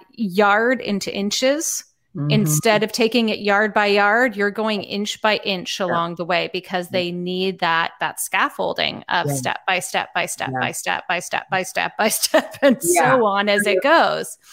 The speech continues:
Speaker 2: Hundred percent. Yeah, it's
Speaker 1: And
Speaker 2: totally true. And the, and again, the, the research will say, "Oh," and I hate, I hate, hate, hate the term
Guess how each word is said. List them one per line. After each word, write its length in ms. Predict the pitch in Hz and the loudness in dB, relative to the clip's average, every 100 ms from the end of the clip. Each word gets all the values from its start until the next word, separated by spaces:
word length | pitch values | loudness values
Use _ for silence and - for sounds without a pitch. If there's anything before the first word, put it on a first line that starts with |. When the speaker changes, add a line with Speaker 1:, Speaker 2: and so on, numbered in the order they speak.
| - - | -20 -6
Speaker 2:
Hundred 280 | 170 156 151 | -2 -2 -4
percent. 440 | 147 - 131 131 | -10 -6 -8 -8
Yeah, 320 | - 165 139 - | 0 2 2 0
it's 160 | - 202 | 0 0
Speaker 1:
And 200 | 185 185 | -2 0
Speaker 2:
totally 300 | 175 160 147 | 2 2 0
true. 320 | - 170 139 170 | 0 2 2 2
And 160 | 180 | 4
the, 180 | 180 175 | 4 2
and 80 | 180 | 2
again, 480 | 170 202 190 156 151 _ _ _ _ | 2 2 2 0 -4 _ _ _ _
the, 180 | - 180 - - | 2 2 0 -12
the 220 | 185 190 175 | 0 2 4
research 560 | 214 240 240 226 - | 4 4 4 4 4
will 200 | 208 196 | 4 4
say, 800 | 185 - 277 349 262 180 165 165 - | 4 0 2 4 4 4 4 4 4
"Oh," 640 | 240 240 196 165 156 151 _ _ - | 4 6 6 4 2 -2 _ _ -4
and 140 | 185 | -2
I 40 | 175 | -2
hate, 440 | - 220 202 175 | -2 0 2 2
I 60 | 143 | -8
hate, 460 | - - - 185 - | -20 -14 -4 -4 -4
hate, 220 | 180 170 | -8 -8
hate 400 | - 185 147 - | -6 -4 -4 -8
the 60 | |
term 320 | 151 - 156 | -14 -6 -6